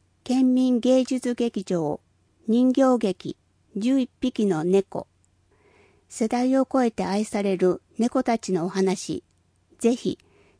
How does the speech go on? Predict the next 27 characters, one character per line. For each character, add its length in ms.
小 220
さ 160
な 180
お 60
子 120
様 260
連 140
れ 120
の 160
ご 140
家 140
族 260
に 240
お 80
楽 260
し 160
み 100
い 40
た 100
だ 160
き 80
た 200
い 60
で 140
す。 240
日 300
時、 240